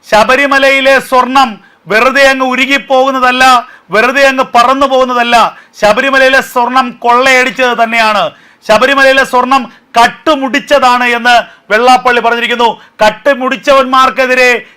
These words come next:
കർശനമായ നടപടിയെടുക്കണം. ഈ ദ-, വിജിലൻസ് ദേവസ്വത്തെ കൊണ്ടൊന്നും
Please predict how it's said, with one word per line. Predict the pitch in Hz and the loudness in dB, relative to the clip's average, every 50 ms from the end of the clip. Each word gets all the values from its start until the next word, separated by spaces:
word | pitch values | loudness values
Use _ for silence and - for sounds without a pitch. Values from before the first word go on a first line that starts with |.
| _ - - | _ -4 0
കർശനമായ | 220 226 233 226 - - 277 277 269 254 254 254 254 254 247 | 0 0 0 0 0 -2 0 0 0 0 2 0 2 0 0
നടപടിയെടുക്കണം. | 240 240 233 240 247 247 240 233 233 - 240 240 233 214 175 135 - _ _ _ _ - | -2 -2 -2 -2 -2 -2 -4 -4 -4 -2 -2 0 0 -2 -2 -6 -18 _ _ _ _ -4
ഈ | 214 240 262 269 240 | -2 -2 -2 -2 -2
ദ-, | 208 247 247 233 208 196 | -6 -10 -10 -10 -12 -8
വിജിലൻസ് | 185 226 247 269 262 - - - - | -6 -2 -2 -2 -2 -4 -10 -4 -2
ദേവസ്വത്തെ | 254 254 254 262 254 - 277 269 262 - 269 262 | -2 0 0 0 0 0 -2 -2 -2 -2 -4 -2
കൊണ്ടൊന്നും | - 254 247 233 262 247 254 247 | -2 -2 -2 -2 -2 -2 -2 -4